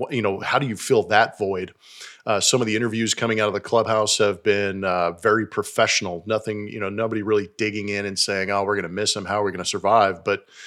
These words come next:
they're, they're, they're a good professional clubhouse. They understand the business of the game. And unfortunately, this is how it works. We were just very fortunate to have him for six years of probably Astros' greatest era of baseball, going to three World Series, winning one of them.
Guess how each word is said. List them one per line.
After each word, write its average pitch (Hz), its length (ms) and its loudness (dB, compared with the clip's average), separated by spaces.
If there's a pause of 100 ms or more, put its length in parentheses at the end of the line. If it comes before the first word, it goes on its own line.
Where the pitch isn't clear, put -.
(260)
they're, 123 180 2
they're, 131 260 6
they're 110 220 4
a 101 100 2
good 120 240 2
professional 113 520 0
clubhouse. 104 540 2
They 101 120 -2
understand 107 440 -2
the 92 60 -4
business 101 380 0
of 98 100 -2
the 101 60 -6
game. 101 280 -4
And 98 80 -4
unfortunately, 104 560 -2
this 107 240 -2
is 107 100 -4
how 107 160 0
it 82 100 -4
works. 107 420 2 (380)
We 123 120 2
were 123 80 2
just 107 180 -2
very 110 260 2
fortunate 110 500 -4
to 92 80 -6
have 113 220 2
him 101 80 -8
for 92 220 -6
six - 420 0
years 113 360 0
of 98 480 -2 (200)
probably 110 360 2
Astros' 107 500 2
greatest 104 460 -2
era 117 240 2
of 87 180 -8
baseball, 104 560 0
going 104 280 -4
to - 60 -6
three 113 220 -2
World 104 300 0
Series, 110 500 -2 (500)
winning 110 340 0
one 107 140 2
of 104 60 -2
them. 113 280 0